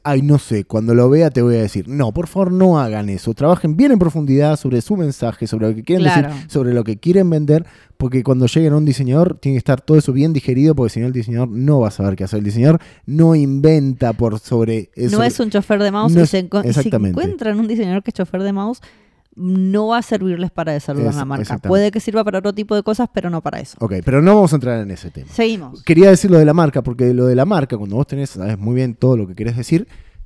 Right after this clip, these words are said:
Speaker 1: te pones a hacer una estrategia de contenidos o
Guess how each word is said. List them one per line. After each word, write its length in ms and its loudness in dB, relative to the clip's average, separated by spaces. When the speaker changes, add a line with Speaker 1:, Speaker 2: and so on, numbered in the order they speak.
Speaker 1:
te 100 0
pones 400 -2
a 60 -6
hacer 360 2
una 300 -6
estrategia 600 -4
de 80 -4
contenidos 600 -4
o 380 -6